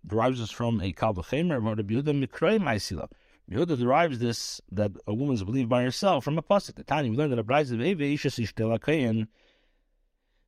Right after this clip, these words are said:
Then shall the man bring the wife to the Kohen, which teaches us, Minateda Ish Mevias Ishtai.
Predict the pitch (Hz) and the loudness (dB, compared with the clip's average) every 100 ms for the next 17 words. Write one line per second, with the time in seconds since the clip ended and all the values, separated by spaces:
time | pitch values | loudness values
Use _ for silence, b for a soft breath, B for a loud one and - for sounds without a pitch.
0 | - 156 170 - 127 113 113 110 104 113 | 0 2 2 2 2 4 4 2 2 2
1 | 110 110 104 - 110 - 117 160 113 110 | 2 4 2 2 -2 0 0 2 2 2
2 | 110 104 - B B B - 156 - 175 | 2 0 -2 B B B -16 -10 -4 -2
3 | 117 110 110 107 170 143 113 117 110 110 | 0 0 2 0 0 0 -2 0 0 0
4 | 104 - 160 - 117 110 110 113 | -2 -2 -4 -2 0 2 0 0